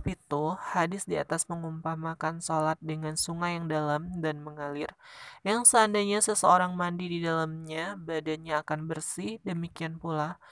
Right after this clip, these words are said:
sholat yang dilakukan dengan menjaga adab-adabnya dapat membersihkan segala dosa. Selain hadis di atas, masih banyak hadis lain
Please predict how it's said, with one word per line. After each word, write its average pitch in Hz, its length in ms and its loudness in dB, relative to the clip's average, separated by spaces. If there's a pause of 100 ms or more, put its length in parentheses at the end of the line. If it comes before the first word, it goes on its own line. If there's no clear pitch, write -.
(340)
sholat 190 400 6
yang 196 160 -2
dilakukan 170 560 0
dengan 156 320 -2
menjaga 151 560 0
adab-adabnya 151 960 -2
dapat 175 320 -2
membersihkan 160 720 -4
segala 151 400 -4
dosa. 147 480 -2 (480)
Selain 202 320 6
hadis 202 320 0
di 190 80 0
atas, 180 480 2
masih 180 320 -2
banyak 165 320 -2
hadis 165 320 -4
lain 160 240 0